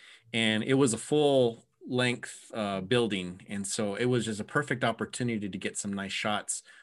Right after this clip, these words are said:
of the crew. And so I had, uh, another employee take pictures and videos while we did it. And I'm all excited 'cause I'm thinking, "Oh,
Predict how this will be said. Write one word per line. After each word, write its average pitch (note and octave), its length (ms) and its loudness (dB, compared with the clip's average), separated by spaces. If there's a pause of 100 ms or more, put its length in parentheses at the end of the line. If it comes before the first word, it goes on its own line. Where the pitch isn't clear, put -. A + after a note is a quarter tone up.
(160)
of G#2 200 -4
the F2+ 80 -6
crew. A#2 500 -2 (480)
And G#2+ 240 0
so A2+ 260 0
I G#2+ 140 0
had, A2 580 0
uh, G#2 220 -4
another A2 300 0
employee G#2+ 760 -2 (240)
take A#2+ 240 -6
pictures B2 380 -2
and G2+ 120 -2
videos G#2 480 -2
while G2+ 140 -2
we F#2+ 120 -4
did G#2 200 -2
it. G#2 60 -2
And G2 120 -4
I'm G#2+ 220 -2
all A2+ 200 0
excited G#2+ 440 -2
'cause - 100 -10
I'm G2 120 -6
thinking, F#2 240 -8
"Oh, B2 240 0